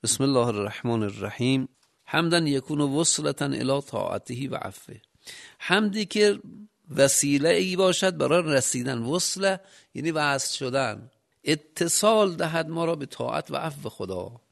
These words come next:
پس ببینید آثار حمد یکیش اینه، اطاعت آوره.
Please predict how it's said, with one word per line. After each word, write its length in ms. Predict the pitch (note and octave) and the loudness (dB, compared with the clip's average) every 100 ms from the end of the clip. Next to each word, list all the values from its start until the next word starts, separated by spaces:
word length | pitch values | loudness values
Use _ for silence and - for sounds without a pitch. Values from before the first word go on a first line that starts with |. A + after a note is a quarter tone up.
| _ - | _ -16
پس 160 | G2+ | -10
ببینید 440 | A#2+ C3+ D#3+ F3 - _ _ | -4 -2 0 -2 -6 _ _
آثار 520 | C3 C3+ C3 F3+ F3+ | 8 8 8 6 4
حمد 380 | D#3 C3 D#3 D3+ | 2 0 0 2
یکیش 340 | C#3 C3+ C3 - | 0 0 -2 -4
اینه، 440 | A2 G#2 G#2 A2+ _ - | -6 -8 -12 -18 _ 0
اطاعت 560 | C3 B2+ C3+ B2 B2 B2+ | 0 4 2 4 0 0
آوره. 480 | A#2 A2+ A2 G2 | 0 0 -2 -6